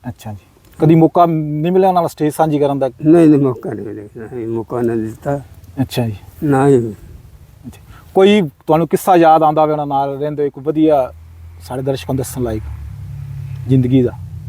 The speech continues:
Speaker 1: ਕਦੀ ਸ਼ਬਾ-, ਸ਼ਾਬਾਸ਼ੀ ਦਿੱਤੀ ਹੋਵੇ, ਕਦੀ ਉਹਨਾਂ ਤੁਹਾਨੂੰ ਗਾਉਂਦਾ ਸੁਣਿਆ ਹੋਵੇ
Speaker 2: ਹੂੰ।
Speaker 1: ਤੇ ਸ਼ਾਬਾਸ਼ੀ ਦਿੱਤੀ, "ਨਹੀਂ, ਬਹੁਤ ਵਧੀਆ ਜੀ"? ਕਦੀ ਕਿਹਾ?
Speaker 2: ਨਹੀਂ, ਸਿੰਧਾ ਜੀ ਬਹੁਤ ਬੰਦੇ ਵਧੀਆ ਸੀ।
Speaker 1: ਅੱਛਾ ਜੀ।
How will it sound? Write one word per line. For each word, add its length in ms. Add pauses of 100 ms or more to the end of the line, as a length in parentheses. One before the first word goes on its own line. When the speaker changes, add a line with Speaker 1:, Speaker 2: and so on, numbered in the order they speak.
(1120)
Speaker 1:
ਕਦੀ 180
ਸ਼ਬਾ-, 280
ਸ਼ਾਬਾਸ਼ੀ 380
ਦਿੱਤੀ 200
ਹੋਵੇ, 120
ਕਦੀ 180
ਉਹਨਾਂ 140
ਤੁਹਾਨੂੰ 240
ਗਾਉਂਦਾ 300
ਸੁਣਿਆ 280
ਹੋਵੇ 180
Speaker 2:
ਹੂੰ। 100 (460)
Speaker 1:
ਤੇ 60
ਸ਼ਾਬਾਸ਼ੀ 340
ਦਿੱਤੀ, 200
"ਨਹੀਂ, 180
ਬਹੁਤ 200
ਵਧੀਆ 260
ਜੀ"? 120 (640)
ਕਦੀ 200
ਕਿਹਾ? 200
Speaker 2:
ਨਹੀਂ, 240
ਸਿੰਧਾ 320
ਜੀ 80
ਬਹੁਤ 260
ਬੰਦੇ 260
ਵਧੀਆ 340
ਸੀ। 260 (180)
Speaker 1:
ਅੱਛਾ 240
ਜੀ। 100